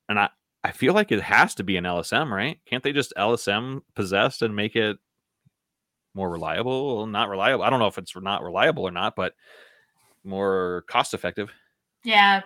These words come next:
Speaker 2: more
Speaker 1: In those
Speaker 2: cost-effective
Speaker 1: launches.
Speaker 2: for
Speaker 1: Yeah,
Speaker 2: sure.
Speaker 1: I don't know.
Speaker 2: How you feeling about that hold break being gone, though?
Speaker 1: Uh, you know, what's funny is when I did go to Valley Fair, it wasn't working on, on Steel Venom,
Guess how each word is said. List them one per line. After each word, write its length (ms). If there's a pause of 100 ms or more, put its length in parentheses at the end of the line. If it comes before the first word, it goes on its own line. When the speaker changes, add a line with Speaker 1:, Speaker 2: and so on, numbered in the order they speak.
(100)
Speaker 2:
more 180
Speaker 1:
In 80
those 180
Speaker 2:
cost-effective 420 (100)
Speaker 1:
launches. 320
Speaker 2:
for 100
Speaker 1:
Yeah, 60
Speaker 2:
sure. 280 (240)
Speaker 1:
I 0
don't 80
know. 100
Speaker 2:
How 80
you 120
feeling 300
about 180
that 240
hold 300
break 320
being 260
gone, 340
though? 300 (440)
Speaker 1:
Uh, 440 (600)
you 120
know, 100
what's 160
funny 320
is 400
when 160
I 60
did 200
go 100
to 100
Valley 300
Fair, 180
it 80
wasn't 280
working 320
on, 340
on 360
Steel 300
Venom, 400